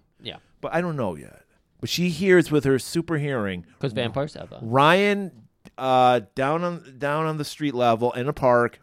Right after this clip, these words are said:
Speaker 1: Right.
Speaker 2: jogging with Griff. And this
Speaker 1: Oh!
Speaker 2: have we seen this character before, Griff?
Speaker 1: We knew of him. I don't know if we saw him before.
Speaker 2: There's a lot of characters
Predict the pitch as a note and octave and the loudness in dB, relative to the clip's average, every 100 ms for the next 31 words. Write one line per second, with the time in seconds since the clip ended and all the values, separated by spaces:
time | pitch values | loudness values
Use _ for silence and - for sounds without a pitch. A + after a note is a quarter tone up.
0 | _ - A#2 C#3 D3+ D#3+ F3 D#3 A#2+ G#2+ | _ -4 0 6 6 6 -2 0 -2 -4
1 | - - E3+ G#3 - - - C4 E4+ F#4 | -16 -2 4 4 2 -12 -4 2 6 6
2 | C4 F#3 C3+ C3 F3 D#4+ - B3+ C#4 C#4+ | 6 2 0 2 2 2 0 -6 -6 -6
3 | - B3 B3 - A3+ G#3+ A3 A3+ D#3 A#2+ | -4 0 0 0 0 2 6 6 6 4
4 | D3 E3 - G#3 F3+ G#3+ G3+ F#3+ D#4 C#4+ | 4 4 -2 -2 -2 -2 0 0 2 2
5 | E3 - D3 C#3 - D3 E4 D#4+ G3 F#3+ | 2 0 -2 -2 -4 -4 -4 -2 -4 -6
6 | A3 - C#4 F4+ B2 E4+ G4 D4+ C4+ D4+ | -14 -8 -8 -6 2 4 6 8 10 8
7 | D4+ G#3+ C4 A#3+ - G3+ F3+ - | 6 2 4 4 2 0 0 -4